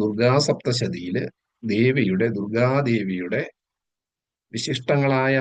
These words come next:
അപദാനങ്ങൾ ഉൾക്കൊള്ളുന്ന മൂന്ന് ചരിതങ്ങളാണ്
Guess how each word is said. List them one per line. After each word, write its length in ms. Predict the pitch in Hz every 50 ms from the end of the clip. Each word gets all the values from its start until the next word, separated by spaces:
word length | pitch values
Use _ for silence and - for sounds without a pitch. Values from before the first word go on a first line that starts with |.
| 120
അപദാനങ്ങൾ 680 | 101 101 104 98 110 104 107 113 113 117 117 107 98 - - _ _ _ -
ഉൾക്കൊള്ളുന്ന 520 | 107 98 - - 110 107 101 95 95 95 110 123 127 - 117 113
മൂന്ന് 340 | 120 131 135 147 156 160 156 147 -
ചരിതങ്ങളാണ് 720 | 117 98 98 104 104 113 120 127 120 110 87 85 95 104